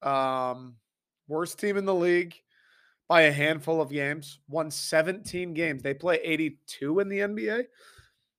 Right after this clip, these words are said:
Won seventeen of them. Pretty impressive alone, right? To be that fucking bad. We've talked about it a million times. Getting every question wrong on the test, just as impressive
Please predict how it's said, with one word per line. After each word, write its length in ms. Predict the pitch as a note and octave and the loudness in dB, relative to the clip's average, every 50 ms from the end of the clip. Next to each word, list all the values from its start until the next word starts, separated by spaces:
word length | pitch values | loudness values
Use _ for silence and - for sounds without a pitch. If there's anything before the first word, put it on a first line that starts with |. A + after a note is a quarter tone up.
| _ _ _ _ _ _ _ - - - | _ _ _ _ _ _ _ -20 -18 -2
Won 240 | D3 D3 F#3+ F#3+ E3+ | 4 6 6 6 4
seventeen 840 | C#3 - - - E3 D3+ D3 F3 F3 F3+ - - - D#3 D3+ D3 | -2 -6 0 2 2 4 4 0 -6 -6 -10 -6 -4 -2 2 2
of 140 | D#3 D3+ D3 | 2 2 4
them. 340 | D#3 D#3 D#3 E3+ F#3 F#3+ - _ _ _ _ _ _ _ _ _ _ _ _ _ | 2 2 2 2 -2 -8 -14 _ _ _ _ _ _ _ _ _ _ _ _ _
Pretty 280 | - - F3 E3+ D#3 C#3 | -8 -4 -2 0 0 0
impressive 640 | C3 B2 C3 - D3 D3 C#3+ C#3 - D3 C#3 B2 | -2 -4 -6 -4 -4 -2 -2 -2 -4 -6 -4 -2
alone, 560 | B2+ B2 B2+ C3 C3+ C3+ B2+ B2+ C3 C3+ C3+ - _ _ - - - _ _ _ _ | -2 -2 0 -2 -2 -2 -2 -4 -6 -8 -10 -14 _ _ -20 -20 -20 _ _ _ _
right? 280 | D3+ D3 C#3 C#3 D3 C#3+ | 4 6 6 6 4 0
To 100 | - C3+ | -8 -4
be 140 | C#3+ D3 C3 | -2 -2 -4
that 440 | A#2 A2+ B2+ C#3 C3+ C3+ C#3 C#3+ C#3 | -4 -2 2 4 4 4 2 0 -2
fucking 460 | - D#3 D3 C#3+ - C#3+ C3+ C3 B2+ | -2 -2 -2 -2 -4 -8 -10 -6 -4
bad. 260 | B2+ C3 C3 C3 C#3 | -2 0 0 0 0
We've 160 | D3 C#3 C3+ | -2 -4 0
talked 280 | - D3+ D3+ D3 C#3 - | 2 2 2 2 0 -2
about 220 | C3+ C#3 C3 B2+ | -4 -4 -4 -4
it 80 | C3 C3 | -4 -6
a 60 | C#3 | -6
million 420 | C3+ C3+ C#3 C3+ C3+ C3+ C3 B2+ | -6 -4 -4 -4 -4 -4 -6 -8
times. 380 | A#2 - C#3 D3 C#3+ C3+ C3 - _ _ - - _ _ _ - | -10 -8 -6 -6 -6 -6 -8 -12 _ _ -20 -20 _ _ _ -2
Getting 260 | D#3+ D#3 D#3 D3 D3+ | 0 0 2 2 2
every 240 | D3 C#3 D3 C#3+ C3+ | 0 2 2 -2 -2
question 480 | C#3 - D#3+ D#3+ D3 - - D#3 C3+ | 0 2 2 2 2 2 -2 -6 -6
wrong 340 | B2+ A#2+ C3+ C#3 C#3 C#3 C#3 | -4 -2 0 0 0 0 0
on 120 | C#3+ C#3+ | -2 -2
the 80 | D3 D3 | -2 -4
test, 400 | C#3+ - D3 D3 D3+ D3 - - | 0 2 4 4 4 2 -2 -14
just 340 | C3 - - D3 C3+ C#3 - | -12 -2 -2 -2 -2 0 -4
as 140 | C#3+ B2 C3+ | -8 -6 -6
impressive 680 | C3 A#2+ - - C#3+ C3+ B2+ - C#3 C3+ C3 A#2+ _ | -10 -12 -4 -2 -2 -2 -2 -4 -4 -4 -6 -6 _